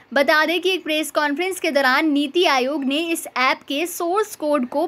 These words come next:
पब्लिक करने का ऐलान किया है। नीति आयोग के अनुसार इस ऐप को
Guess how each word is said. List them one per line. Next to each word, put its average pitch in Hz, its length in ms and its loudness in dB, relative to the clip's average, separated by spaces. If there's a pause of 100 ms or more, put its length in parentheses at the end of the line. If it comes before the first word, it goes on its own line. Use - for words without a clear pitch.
पब्लिक 262 360 0
करने 240 240 -2
का 233 160 0
ऐलान 202 300 0
किया 277 240 2
है। 294 160 0 (300)
नीति 269 340 -2
आयोग 262 360 0
के 302 100 0
अनुसार 254 440 0
इस 285 200 -8
ऐप 277 440 -2
को 320 240 -2